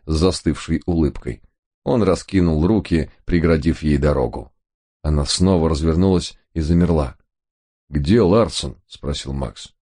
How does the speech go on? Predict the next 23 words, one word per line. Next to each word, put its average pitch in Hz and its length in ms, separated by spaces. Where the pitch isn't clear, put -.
"Он 73 240
нам 78 200
тоже 76 380
нужен". 65 400
"Не 101 120
знаю. 87 480
Я 98 220
ничего 113 540
не 90 140
знаю". 78 420
"Вы 73 160
скажете", 78 680
кротко - 360
сказал 69 340
Макс. - 400
"Мы 82 440
знаем, 87 420
как 80 220
заставить 80 560
девушку 73 680
говорить. 73 600
Где 82 320
он?" 64 200